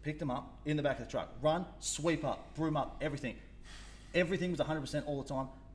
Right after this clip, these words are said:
I loaded up this full truck, three cubic meters of tr-, trash in twenty minutes by myself. He came back out, he said, "What the fuck?" He's like, "Dude," he's like, "Why do you, like, why do you do that?" And I said, "Mate, if I can be in and out of your hair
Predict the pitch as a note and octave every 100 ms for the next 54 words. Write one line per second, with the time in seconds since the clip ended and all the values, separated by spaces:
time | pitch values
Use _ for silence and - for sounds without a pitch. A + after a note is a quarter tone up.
0 | - D3 D#3 D#3+ D3+ C3 - - F3 E3
1 | E3 C3 - E3+ E3 D#3+ E3 D3 C#3 C#3
2 | C3+ A#2+ A2 - - - - - - C#3+
3 | C#3 E3+ - - - B2 C#3+ D#3 C#3+ C#3
4 | A#2 C#3+ D3 C#3 - C#3 C#3+ - - -
5 | - - - - - - D3+ D3+ C#3 C3
6 | C3 C3 C#3 B2+ B2 E3 F#3+ - C#3 -
7 | - - - - G3 - - - - -
8 | - - - - - D3 D#3 D3 F#3+ D#3+
9 | D#3 D#3+ E3+ D3+ C#3+ F#3+ A3 D#3+ D3 C#3
10 | C3 C#3 F#3 F#3 E3+ G#3 - - B2 B2
11 | D3+ E3 - - - - - - - E3
12 | D#3+ D#3+ E3 D#3+ D3+ D3 D3+ D3+